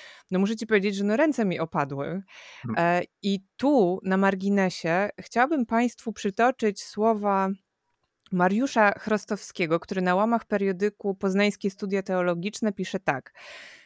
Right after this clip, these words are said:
Speaker 1: „Mobbing można określić jako istotny problem społeczny, ale i naglącą kwestię teologiczno-pastoralną,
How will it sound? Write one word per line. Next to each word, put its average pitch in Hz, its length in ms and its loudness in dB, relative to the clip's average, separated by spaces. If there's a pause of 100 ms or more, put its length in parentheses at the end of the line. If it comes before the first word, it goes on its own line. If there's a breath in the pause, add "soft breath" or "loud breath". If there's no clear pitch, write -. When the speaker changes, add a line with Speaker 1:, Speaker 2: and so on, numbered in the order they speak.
Speaker 1:
„Mobbing 269 400 4
można 220 280 4
określić 220 640 0
jako 202 200 -2
istotny 233 440 0
problem 202 380 0
społeczny, 190 680 0
ale 196 200 0
i 196 120 -2
naglącą 220 520 0
kwestię 208 460 -2
teologiczno-pastoralną, 190 1600 -2